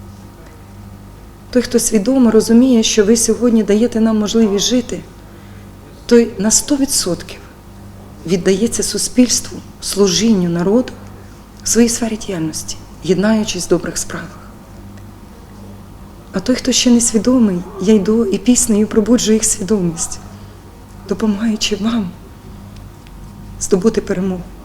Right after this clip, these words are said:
Ми вас любимо, шануємо, пишаємося вами.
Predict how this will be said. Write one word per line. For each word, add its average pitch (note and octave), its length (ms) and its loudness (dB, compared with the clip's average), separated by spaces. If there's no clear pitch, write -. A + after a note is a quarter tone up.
Ми A#3 120 4
вас G#3 260 -2
любимо, F#3 460 -4
шануємо, F#3+ 600 0
пишаємося A3 880 0
вами. G3+ 340 -4